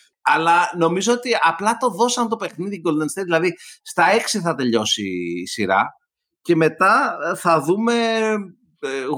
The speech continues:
Warriors Suns. Και στο τέλος της σειράς, πιστεύω ότι ο Draymond Green θα κάνει την ίδια δήλωση που έκανε στο podcast, στο podcast του,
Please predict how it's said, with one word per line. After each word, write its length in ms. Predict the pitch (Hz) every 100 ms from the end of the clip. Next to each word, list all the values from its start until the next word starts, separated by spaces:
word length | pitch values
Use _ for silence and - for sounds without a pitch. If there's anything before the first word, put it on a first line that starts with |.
| 160
Warriors 460 | 208 196 165 -
Suns. 300 | 143 127 143 165 - - _ _ _ _ _ _ _ _ _ _ _ _ _
Και 140 | - 175
στο 180 | 180
τέλος 300 | 175 240 254
της 160 | 247 254
σειράς, 640 | - 185 151 170 - - _
πιστεύω 300 | 165 165 233
ότι 140 | 233 214
ο 80 | 180
Draymond 320 | 226 240 208 170
Green 140 | 180 202 247 -
θα 120 | 165
κάνει 240 | 202 233
την 160 | 226 208
ίδια 240 | 254 226
δήλωση 600 | 190 220 220 - 240 214 -
που 100 | 190
έκανε 240 | 202 226
στο 240 | 202 185 -
podcast, 600 | 202 196 - - 117 - _ _ _ _ _
στο 220 | _ 151 180
podcast 420 | 180 - 113 - -
του, 300 | 120 120 -